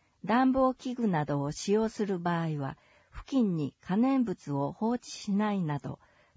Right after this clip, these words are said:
適切に使用しましょう。また、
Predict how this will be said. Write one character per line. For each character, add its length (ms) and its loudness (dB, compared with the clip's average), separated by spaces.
適 220 -4
切 320 -2
に 160 2
使 200 -2
用 160 2
し 180 -6
ま 120 -2
し 200 -6
ょ 200 -4
う。 60 -6
ま 80 0
た、 240 -4